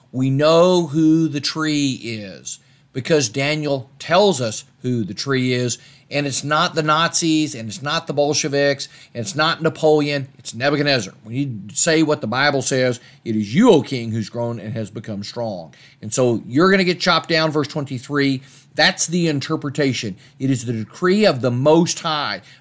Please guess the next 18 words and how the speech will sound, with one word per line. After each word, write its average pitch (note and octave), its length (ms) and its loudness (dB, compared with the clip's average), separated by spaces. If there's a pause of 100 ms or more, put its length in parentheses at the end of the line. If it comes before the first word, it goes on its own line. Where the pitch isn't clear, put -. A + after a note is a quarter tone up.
Verse D#3+ 160 2
twenty-five, D3 640 0
you C3 80 -2
know E3 160 4
that D3 160 -2
the B2+ 80 0
Most D#3+ 360 2
High E3 180 0
rules F3+ 680 4
the C#3+ 100 -2
kingdoms F3+ 460 -2
of C#3+ 120 0
men. D3 260 -2 (340)
Sovereignty. C#3+ 1080 2
It's - 160 -8
all D#3+ 380 4
about D3 440 4
sovereignty. C#3 880 0